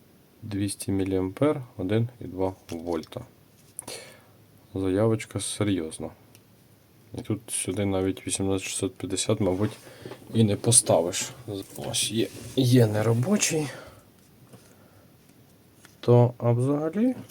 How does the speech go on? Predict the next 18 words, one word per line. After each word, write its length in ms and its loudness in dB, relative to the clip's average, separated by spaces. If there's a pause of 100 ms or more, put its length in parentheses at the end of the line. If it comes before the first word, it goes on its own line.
ну, 160 -4
можливо, 760 2
якраз... 600 2 (480)
А, 180 4
можемо 400 0
ось 160 -6
тут 260 -6
подивитися. 560 -10 (3500)
Ну, 1120 6
майже, 760 6 (120)
майже, 560 6 (500)
думаю, 420 2
що... 280 -6 (1500)
Та 160 2
ні, 180 2
не 120 -4
стане 400 0
він. 180 -12